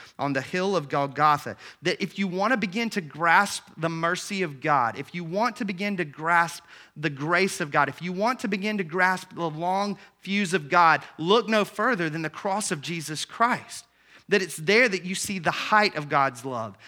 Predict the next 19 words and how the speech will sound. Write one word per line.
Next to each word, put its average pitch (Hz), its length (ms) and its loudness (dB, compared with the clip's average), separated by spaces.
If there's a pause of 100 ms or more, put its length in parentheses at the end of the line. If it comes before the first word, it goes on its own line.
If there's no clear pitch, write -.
(140)
the 156 80 -4
depth 156 500 2
of 147 140 -6
God's 131 380 0
love, 117 280 -8 (160)
the 160 120 0
breadth 185 560 4
of 147 160 -6
God's 139 340 2
love, 127 240 -4
the 151 100 0
length 175 460 -4
of 151 160 -4
God's 151 320 4
love 147 160 0
that 151 140 -6
surpasses 185 640 0 (300)
all 202 280 4
knowledge. 180 760 2